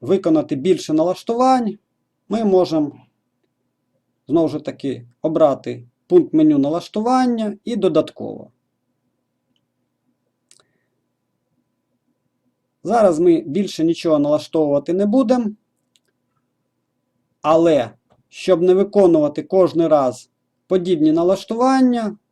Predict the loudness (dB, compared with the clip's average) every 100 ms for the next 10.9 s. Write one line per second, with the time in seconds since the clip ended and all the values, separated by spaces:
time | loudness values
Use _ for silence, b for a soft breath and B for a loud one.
0 | -8 -2 -2 0 -4 0 0 2 0 -2
1 | _ _ _ _ _ -12 -6 -2 0 0
2 | 0 0 0 0 2 2 2 -2 -6 -4
3 | -2 -4 -6 -8 -12 _ _ _ _ _
4 | _ _ _ -4 0 0 0 -2 -2 -2
5 | -2 0 -4 -6 -14 -8 -6 -2 -2 0
6 | -2 -4 -6 -10 -6 -2 0 -2 -2 -6
7 | -8 -4 0 0 0 -4 _ _ _ -2
8 | 0 2 2 2 0 -6 _ _ _ _
9 | _ _ _ _ _ _ _ _ _ _
10 | _ _ -10 -6 -6 -4 -2 -2